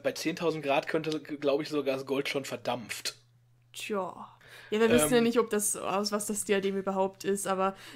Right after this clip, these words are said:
Speaker 2: ja, die zehntausend Grad natürlich, ne,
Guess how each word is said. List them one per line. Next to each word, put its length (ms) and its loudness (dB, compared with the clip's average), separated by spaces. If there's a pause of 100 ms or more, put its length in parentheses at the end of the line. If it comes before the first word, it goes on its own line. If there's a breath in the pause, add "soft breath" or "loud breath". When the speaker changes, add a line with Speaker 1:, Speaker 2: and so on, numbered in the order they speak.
Speaker 2:
ja, 160 6
die 140 4
zehntausend 800 4
Grad 400 4
natürlich, 960 4 (100)
ne, 340 0